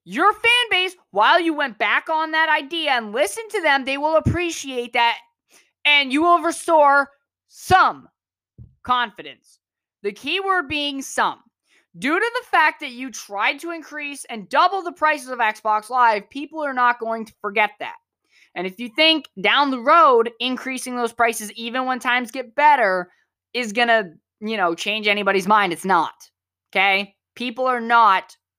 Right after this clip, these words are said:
going to just let this go. So I hope this is a ma-, message to Microsoft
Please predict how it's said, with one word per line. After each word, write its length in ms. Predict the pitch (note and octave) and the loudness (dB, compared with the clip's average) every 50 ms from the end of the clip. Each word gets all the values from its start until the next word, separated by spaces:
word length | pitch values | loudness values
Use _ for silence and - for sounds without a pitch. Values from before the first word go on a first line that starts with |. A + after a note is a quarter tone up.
| _ F#3 F3+ | _ -4 0
going 440 | A#3 A#3 A#3 A3 G#3+ G#3 G#3 G3 F#3+ _ _ _ _ _ _ _ _ _ _ _ | 2 4 4 4 2 0 -4 -10 -14 _ _ _ _ _ _ _ _ _ _ _
to 100 | - A#3+ | -10 -6
just 200 | A3+ A#3+ A#3+ - | -4 -4 -4 -2
let 280 | G3 F3+ G3+ G3+ G3 G3 | 0 2 2 2 2 0
this 200 | G3 F3+ F3 - | -4 -8 -8 -4
go. 300 | E3 G3 A#3 A#3 F3+ A#2+ - _ _ _ _ _ _ _ _ _ | 0 4 4 4 4 2 -2 _ _ _ _ _ _ _ _ _
So 460 | _ - - C4+ C4+ C4 C4 B3 A#3+ - - | _ 0 2 4 6 6 4 2 0 0 0
I 140 | B3+ C4+ C4 | 2 2 4
hope 260 | B3+ C4+ D4 C#4+ D4 | 6 6 4 4 2
this 200 | C#4+ C#4 A3 B3 | -2 -8 -8 -8
is 120 | B3 A3+ | -8 -8
a 60 | A#3+ | -6
ma-, 300 | A3+ A#3 A#3 A#3 A#3 A3+ - - | -4 -2 0 0 -2 -2 -6 -10
message 360 | - G3+ A3 A#3 - A3+ G#3 - | -8 -6 -6 -6 -6 -8 -12 -10
to 80 | G#3 | -4
Microsoft 680 | G3+ B3 D4 - B3 A3 - F3+ E3 E3 F#3 G#3+ - _ | -2 0 0 0 -4 -8 -6 -4 -2 -2 -2 -4 -6 _